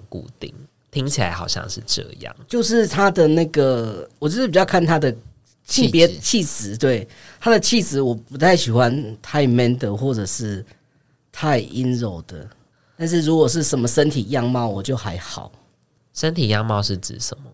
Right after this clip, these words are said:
Speaker 2: 就是他有什么生殖器。
Speaker 1: 哦，就是他，哦，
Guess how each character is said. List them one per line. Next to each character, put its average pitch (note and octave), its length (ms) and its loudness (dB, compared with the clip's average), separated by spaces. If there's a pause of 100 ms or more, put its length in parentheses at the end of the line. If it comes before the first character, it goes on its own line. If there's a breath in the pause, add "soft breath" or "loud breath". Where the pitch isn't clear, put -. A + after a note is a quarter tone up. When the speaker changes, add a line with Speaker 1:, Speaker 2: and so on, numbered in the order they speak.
(680)
Speaker 2:
就 F3 100 -8
是 D#3+ 120 -2
他 D3+ 140 0
有 C#3 160 2
什 - 160 -2
么 G2 80 -4
生 A#2+ 220 -2
殖 A2+ 200 -10
器。 - 160 -4
Speaker 1:
哦， C3+ 420 4
就 B2+ 120 -2
是 B2 140 0
他， A2+ 160 0
哦， G2+ 520 -4